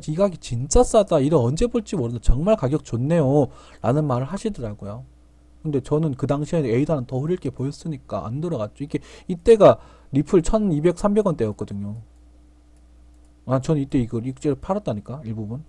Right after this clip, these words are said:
반 가까이. 더 오를까봐 나머지는 갖고 있었고, 혹시라도 모르-, 모르니까. 이때였거든요. 근데 이게 오-, 높다고, 좋다 그러더라고, 이게. 육백 원? 오백 원, 뭐 이때? 이,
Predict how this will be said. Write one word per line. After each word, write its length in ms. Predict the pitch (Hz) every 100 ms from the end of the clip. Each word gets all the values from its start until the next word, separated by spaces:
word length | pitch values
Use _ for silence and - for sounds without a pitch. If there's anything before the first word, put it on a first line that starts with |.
| - -
반 180 | 117 107
가까이. 400 | 101 - 104 156 - _ _ - - - - - _ _ _ - - - - - - _ _ - - - - - _ -
더 100 | 117
오를까봐 340 | 131 135 123
나머지는 420 | 104 120 123 107
갖고 260 | 98 - 131
있었고, 420 | 131 - - 117 - -
혹시라도 380 | - 123 104
모르-, 180 | 104 110 -
모르니까. 500 | 107 117 113 - 117 - - _ -
이때였거든요. 420 | 165 220 - 120
근데 120 | 190
이게 80 | 220
오-, 160 | 151 151
높다고, 480 | 170 - 339 240 -
좋다 300 | - - 320
그러더라고, 420 | 202 127 104 113
이게. 180 | 120 202 587 554 587 571 554 571 539 508 440 - - - - - - - -
육백 300 | - 127 123
원? 160 | 175 - - -
오백 260 | 104 113 107
원, 80 | 107
뭐 80 | 104
이때? 260 | - - - - - _ - -
이, 80 | -